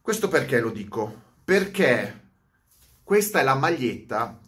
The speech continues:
che ho, quando l'ho trovata in giro, l'ho comprata subito, perché io ho dato uno schiaffo morale e uno schiaffo reale a tutti quelli che pensavano, che io conosco da anni,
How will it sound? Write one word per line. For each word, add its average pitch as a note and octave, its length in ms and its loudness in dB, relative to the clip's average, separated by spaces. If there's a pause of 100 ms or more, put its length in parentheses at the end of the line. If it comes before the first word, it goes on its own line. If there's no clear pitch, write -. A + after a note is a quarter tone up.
che D#3+ 160 -2
ho, C#3+ 380 4
quando D#3 280 -2
l'ho C3+ 160 2
trovata C#3+ 360 2
in D3+ 160 -6
giro, B2 520 -6 (280)
l'ho C#3+ 160 -4
comprata D3+ 500 -2
subito, B2 640 -8 (300)
perché E3+ 200 -2
io G#3 180 4
ho F#3+ 80 2
dato D#3 280 2
uno C#3 100 -8
schiaffo F#3 460 -2
morale G#2 680 -4 (680)
e F#3 80 -4
uno B2+ 160 0
schiaffo B2 480 -2
reale A2+ 440 0
a B2+ 100 -6
tutti G#3+ 280 -8
quelli E3 320 -2
che B2 140 -4
pensavano, A#2+ 880 0
che - 80 -12
io A#2+ 200 -4
conosco A2+ 440 -8
da G#2 200 0
anni, F#2 380 -6